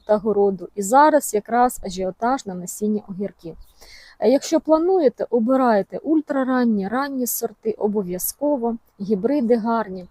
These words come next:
найкраще, бо я, е, висіваю зараз лише гібриди огірочків, бо вони стабільно дають врожай, вони не гірчавіють. Е, пам'ятайте, що в серпні вже ночі будуть холодні,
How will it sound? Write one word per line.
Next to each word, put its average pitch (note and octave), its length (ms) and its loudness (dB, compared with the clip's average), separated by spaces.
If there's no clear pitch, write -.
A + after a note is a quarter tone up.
найкраще, G3+ 640 -4
бо F#3+ 180 -2
я, A3 220 2
е, F#3 140 -2
висіваю A3+ 640 4
зараз G3 380 0
лише B3 320 0
гібриди A#3+ 580 2
огірочків, A3 680 -2
бо G#3 140 0
вони A#3 220 4
стабільно A3 640 2
дають G3 400 -2
врожай, B3 560 -2
вони G3+ 300 -4
не G#3+ 300 -4
гірчавіють. A#3+ 840 -2
Е, F#3+ 280 -2
пам'ятайте, C4+ 640 2
що - 220 -2
в G#3+ 80 -8
серпні A3 440 -2
вже G3+ 200 -2
ночі A3+ 340 0
будуть F#3 340 -6
холодні, A#3+ 680 -2